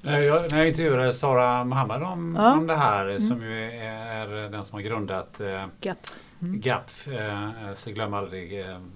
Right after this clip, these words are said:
Speaker 2: Pela
Speaker 1: Pela
Speaker 2: Fadime.
Speaker 1: Fadime.
Speaker 2: Mm.
Speaker 1: Ehm, så sa hon så här att, eh, ja, man har lyssnat till organisationer,
Speaker 2: Ja.
Speaker 1: men inte till individen.
Speaker 2: Mm.
Speaker 1: Ligger det någonting i det?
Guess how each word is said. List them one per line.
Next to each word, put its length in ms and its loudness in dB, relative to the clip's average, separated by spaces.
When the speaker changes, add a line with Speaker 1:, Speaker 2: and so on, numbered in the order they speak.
Speaker 2:
Pela 300 -4
Speaker 1:
Pela 180 -4
Speaker 2:
Fadime. 260 -6
Speaker 1:
Fadime. 320 0
Speaker 2:
Mm. 220 0
Speaker 1:
Ehm, 760 -2
så 180 -2
sa 220 6
hon 100 4
så 100 2
här 120 6
att, 260 0
eh, 80 -4
ja, 540 -4
man 260 -2
har 520 2
lyssnat 540 -4
till 180 -2
organisationer, 1300 0
Speaker 2:
Ja. 200 0
Speaker 1:
men 160 0
inte 320 -4
till 160 -8
individen. 920 -4
Speaker 2:
Mm. 180 -2
Speaker 1:
Ligger 240 0
det 60 -4
någonting 260 -2
i 60 -2
det? 140 -2